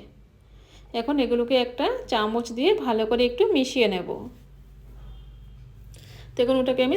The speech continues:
সাইডে রেখে দেব। তো এখানে একটা পাত্র নিয়েছি, এখন দিয়ে দিলাম এক বাটি ময়দা,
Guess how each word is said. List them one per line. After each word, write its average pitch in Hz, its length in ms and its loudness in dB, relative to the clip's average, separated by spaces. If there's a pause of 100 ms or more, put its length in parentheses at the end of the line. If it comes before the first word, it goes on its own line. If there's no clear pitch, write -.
সাইডে 240 320 2
রেখে 233 240 2
দেব। 247 140 0 (1200)
তো - 60 -4 (100)
এখানে 254 260 2
একটা 254 120 0 (100)
পাত্র 220 240 0 (140)
নিয়েছি, 262 400 2 (320)
এখন 254 220 -2
দিয়ে 262 180 0
দিলাম 277 200 2 (600)
এক 240 160 0
বাটি 254 320 2 (260)
ময়দা, 220 380 4